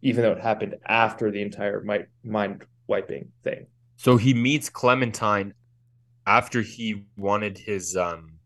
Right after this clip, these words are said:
Speaker 2: his,
Speaker 1: After
Speaker 2: his
Speaker 1: his memory had
Speaker 2: memories?
Speaker 1: already been erased, after it already been
Speaker 2: Of
Speaker 1: happened.
Speaker 2: Clementine.
Speaker 1: Yes.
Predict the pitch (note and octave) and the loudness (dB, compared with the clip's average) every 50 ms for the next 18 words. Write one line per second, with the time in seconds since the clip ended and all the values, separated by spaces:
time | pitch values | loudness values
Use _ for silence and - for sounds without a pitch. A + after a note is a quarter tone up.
0 | _ _ _ _ _ _ _ _ - - - G#3 F#3+ - - - E3 D3+ C#3+ D3+ | _ _ _ _ _ _ _ _ -20 -14 -12 -10 -10 -10 -2 2 4 4 6 8
1 | D#3 C3+ B2 D#3 D#3 D#3 D3 C3 - B2+ C3 B2+ B2+ B2 B2+ B2 A#2 G#2 G2+ F#2 | 8 8 8 8 8 8 8 6 6 8 8 8 8 8 6 4 4 4 2 0
2 | D#2 - - - - - A#2 A#2+ - B2 A#2 A#2+ A2+ A2+ G#2 G#2 F#2 F#2 G2+ G2 | -2 -4 -8 -8 -4 -4 0 2 4 4 6 6 6 6 4 2 0 -2 0 4
3 | C3 C3+ C#3 A2 - - - C3 C3 B2 A2+ G2 F2+ - F#2+ E2+ E2+ E2+ E2+ F2+ | 6 6 6 4 2 4 4 4 4 4 2 0 0 0 -2 -2 -2 -4 -8 -12
4 | - _ _ - A2+ G#2 - - - - - - - | -18 _ _ 2 2 2 2 2 -4 -12 -16 -18 -20